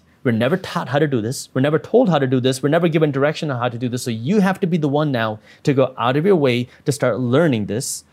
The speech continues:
And thank God for YouTube, because now we've decentralized education. But the question is now, <laughs> you have to be willing to do it, and you have to understand who your teachers are. Because there's, there's crap on YouTube. There's also good stuff on YouTube.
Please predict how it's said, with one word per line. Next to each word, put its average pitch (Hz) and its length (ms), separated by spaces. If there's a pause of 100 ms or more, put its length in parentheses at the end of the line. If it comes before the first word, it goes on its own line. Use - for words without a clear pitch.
(360)
And 120 200
thank 160 240
God 143 280
for 120 100
YouTube, 120 480
because 131 220
now 127 100
we've 123 240
decentralized 139 920
education. 120 720 (480)
But 127 100
the 131 60
question 240 340
is 151 160
now, 131 300 (280)
<laughs> - 280
you 139 260
have 107 300
to 139 40
be 127 120
willing 113 240
to 110 120
do 139 220
it, 117 160
and 120 140
you 113 60
have 127 160
to 135 60
understand 123 440
who 120 80
your 110 80
teachers 160 420
are. 80 160 (800)
Because 123 340
there's, 113 340
there's 104 220
crap 104 380
on 110 80
YouTube. 160 360 (100)
There's - 120
also 113 220
good 185 160
stuff 185 260
on 131 80
YouTube. 113 320